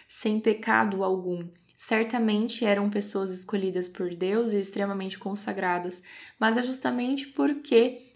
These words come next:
agora eles tinham o poder do Espírito e o poder de perdoar ou não vinha de Deus, e eles eram usados por ele.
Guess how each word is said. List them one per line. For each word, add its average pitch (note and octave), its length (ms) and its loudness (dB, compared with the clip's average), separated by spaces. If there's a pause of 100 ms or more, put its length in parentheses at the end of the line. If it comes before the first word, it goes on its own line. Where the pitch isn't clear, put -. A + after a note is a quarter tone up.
(120)
agora A3 880 4
eles G#3+ 680 2
tinham C4+ 540 2
o G#3 40 2
poder G3 400 0
do F#3+ 100 0
Espírito F#3 760 -2 (300)
e A3 100 4
o A3+ 120 2
poder A#3 500 4
de C4 120 -2
perdoar A3+ 680 4
ou B3+ 200 2
não A3 380 2 (220)
vinha G#3+ 360 4
de G#3+ 120 0
Deus, G3 640 2 (160)
e G#3 160 6
eles G#3 260 4
eram G#3 320 4
usados G3+ 880 2
por A3+ 180 4
ele. E3+ 420 2